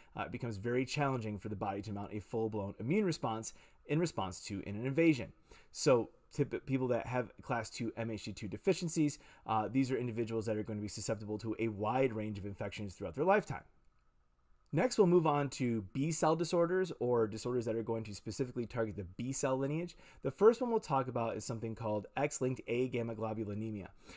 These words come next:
In other words, these are people who are gonna, through a mutation, they're going to be unable to actually properly produce immunoglobulins. As a result, if you recall, immunoglobulins are the genes that, in-, or immunoglobulins are the proteins that are needed to form antibodies as well as T cell and B cell receptors.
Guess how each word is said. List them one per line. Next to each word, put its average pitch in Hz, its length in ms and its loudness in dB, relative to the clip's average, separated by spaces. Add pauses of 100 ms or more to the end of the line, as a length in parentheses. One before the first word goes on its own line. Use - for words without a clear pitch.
(160)
In 147 100 -4
other 190 140 6
words, 147 280 8
these 202 380 0
are 147 260 4
people 135 360 0
who 123 140 -4
are 117 180 0 (100)
gonna, 117 200 -4 (100)
through 135 160 2
a - 20 2
mutation, 113 540 0 (200)
they're 127 120 2
going 143 320 0
to 170 40 -4
be 190 100 2
unable 127 340 0
to 120 220 -6
actually 113 280 -4
properly 107 480 -4
produce 101 380 -6 (100)
immunoglobulins. 98 800 -8 (440)
As 113 200 -2
a 120 60 -2
result, 156 400 4
if 117 120 -8
you 113 80 -4
recall, 175 560 2 (180)
immunoglobulins 135 760 2 (100)
are 110 240 0
the 101 280 -4
genes 135 420 -4
that, 110 100 0
in-, 104 160 -6 (160)
or 110 140 0
immunoglobulins 127 500 0
are 117 60 -4
the 101 80 -6
proteins 139 640 4
that 110 100 0
are 107 60 -2
needed 113 260 -4
to 107 80 -8
form 117 320 -6
antibodies 117 640 -2
as 101 100 -10
well 92 160 -4
as 95 120 -8
T 180 180 -2
cell 147 180 2
and 95 160 -6
B 113 140 -6
cell 95 160 -6
receptors. - 480 -4